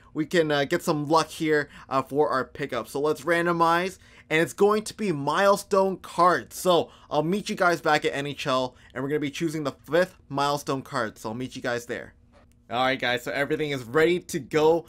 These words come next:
Collection type has been put onto milestone. Buy now minimum range, ten thousand. We're gonna see if we can get anything good. I have a pretty good feeling. So the fifth milestone card is going to be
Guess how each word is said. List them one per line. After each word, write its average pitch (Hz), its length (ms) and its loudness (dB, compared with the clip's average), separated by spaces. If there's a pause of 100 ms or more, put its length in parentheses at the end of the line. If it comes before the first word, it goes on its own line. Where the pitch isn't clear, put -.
(160)
Collection 165 320 -2
type 165 220 -2
has 147 100 -2
been 147 240 2
put 160 180 -2
onto 151 220 -4
milestone. 135 680 -2
Buy 170 260 2
now 165 180 2
minimum 147 400 -2
range, 143 300 -4 (280)
ten 180 300 0
thousand. 139 580 0 (320)
We're 165 200 4
gonna 196 180 2
see 190 220 -4
if 180 100 -4
we 180 60 -4
can 165 100 -6
get 160 220 2
anything 156 420 -4
good. 123 260 -2
I 113 40 -2
have 131 120 -2
a 135 140 -2 (300)
pretty 214 280 4
good 214 200 6
feeling. 170 460 0 (260)
So - 120 -4
the 160 120 2
fifth 220 400 2
milestone 185 640 2
card 165 460 -2
is 156 160 -6
going 175 340 0
to 170 140 -6
be 226 540 -6